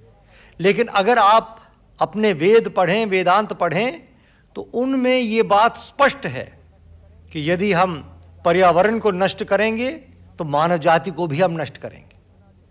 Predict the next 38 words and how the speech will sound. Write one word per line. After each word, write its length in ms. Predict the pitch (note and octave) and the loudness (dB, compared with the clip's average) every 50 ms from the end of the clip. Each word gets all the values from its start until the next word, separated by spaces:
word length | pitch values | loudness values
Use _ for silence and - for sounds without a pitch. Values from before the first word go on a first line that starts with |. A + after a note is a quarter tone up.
| _ _ _ _ _ _ _ _ _ _ _ _ _ _ _ - | _ _ _ _ _ _ _ _ _ _ _ _ _ _ _ -6
इसलिए 360 | G#3 E3+ - - G#3 A3 A3 | -4 -4 -4 -4 -2 0 0
हमारी 480 | F3+ D#3 F3 F3 F3 F#3 F#3+ G#3 G#3 G3 | 0 0 2 2 2 4 4 2 0 -2
जो 240 | E3 F#3+ F#3 E3+ - | -4 -4 -4 -4 -6
चेतना 420 | - F3 D#3+ D#3+ F#3 F#3+ G3+ G3 | -8 -8 -8 -6 -4 -2 -2 -2
जो 120 | F3+ F3+ D#3 | -2 -2 -4
है, 400 | C#3+ F3+ A3 B3 C4+ - _ _ _ _ _ _ _ - | -4 -4 -4 -6 -10 -16 _ _ _ _ _ _ _ -14
इतनी 340 | F#3 E3 - A3 G#3+ A3 G3+ | -14 -12 -8 -6 -4 -4 -2
विशाल 460 | D#3+ D3 D#3 - - F3 F#3+ A3 A3 | -2 -4 -4 0 2 4 4 4 4
होनी 280 | D#3 D#3 F#3+ F#3 F3+ E3+ | 2 0 -4 -4 -6 -6
चाहिए 580 | - - D3 C3 C#3+ E3 G3+ A3 A3 - _ _ _ _ _ _ _ _ _ _ _ _ _ - | -4 -4 -4 -4 -4 -4 -6 -6 -6 -8 _ _ _ _ _ _ _ _ _ _ _ _ _ -8
कि 80 | E3+ | -4
हमें 300 | C#3+ D3 F3 F3+ F#3+ F#3 | -2 -2 -2 -2 -2 -2
जहाँ 260 | D3+ E3 C#3 F3+ F#3+ - | -2 -2 0 -2 -2 -2
अपने 340 | E3 - - - A#3 C#4 C#4 | -4 -6 -6 -2 0 0 2
मोक्ष 380 | B3+ A3+ A3+ A#3+ A#3 - - - | 2 2 2 2 2 0 -4 -8
की 120 | - A3 | -4 -2
ओर 200 | G#3+ G#3 G3+ F3 | 0 0 0 0
हमें 240 | C#3+ E3+ F3+ F3 C#3+ | -2 -4 -6 -6 -6
ध्यान 300 | C3 D3+ D3 D#3+ D#3 D3 | -6 -4 -4 -4 -4 -6
देना 280 | C#3+ D3+ D3+ D#3 D#3 | -8 -8 -6 -6 -4
है, 300 | C#3+ D#3+ G#3+ A#3 - - _ _ _ _ _ _ _ _ - D3+ | -4 -4 -6 -8 -10 -18 _ _ _ _ _ _ _ _ -6 -2
वहाँ 200 | E3 E3+ E3 C#3+ | 0 0 0 0
समाज 540 | - - - D#3 D3+ E3 F#3+ G#3 G#3 - | -2 -2 -2 0 2 4 4 4 4 2
की 120 | - - G3+ | 0 -4 -2
ओर 220 | F#3+ F#3 F3+ E3 | -2 0 0 -2
भी 140 | B2+ C#3+ D#3 | -4 -6 -8
ध्यान 220 | A#2+ B2+ A#2 A2 | -8 -8 -10 -10
दें। 220 | A2+ A2 A2 - - - - - - _ _ _ _ _ _ _ _ - C#3+ | -12 -18 -20 -20 -20 -20 -20 -20 -20 _ _ _ _ _ _ _ _ -8 -6
ऋग्वेद 420 | D3 E3+ D#3 D#3+ E3+ F3+ F3+ D#3+ - | -4 -4 -4 -2 -2 -2 -2 -2 -2
कहता 340 | E3+ D3 C#3+ D3+ D3+ F3+ E3 | -2 -2 -2 0 2 2 2
है 200 | E3 G3 A3+ A#3+ - - - - _ _ _ - | 2 2 0 -2 -6 -12 -20 -20 _ _ _ -10
कि 80 | - D#3+ | -10 -6
दो 240 | C3+ C3 A3 C#4+ C#4+ | 0 2 4 4 6
लक्ष्य 320 | B3+ A3+ - - - G#3+ | 4 4 2 2 0 0
हमारे 400 | E3+ E3+ F3 E3 E3 E3 E3 D#3 | 0 0 0 0 0 0 0 -2
जीवन 320 | C3 C#3 D3 C3+ D3 C#3+ | -4 -6 -6 -6 -8 -8
के 140 | C3 - C3+ | -8 -8 -8
हैं, 300 | A#2+ D3 E3+ F3+ - - | -8 -8 -10 -10 -14 -18